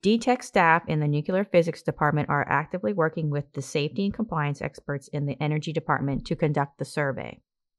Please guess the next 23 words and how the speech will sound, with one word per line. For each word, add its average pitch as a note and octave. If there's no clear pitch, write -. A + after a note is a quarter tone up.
For E3+
questions G#3+
and C4
concerns G3
about D3
the D3
americium E3+
two F3
forty-one F3
survey C#3
and D#3
remediation, F3+
please C4+
contact G#3
the E3+
D E3+
tech E3+
Safety -
and C#3+
Compliance C#3+
Department C3+
at C#3
extension C#3+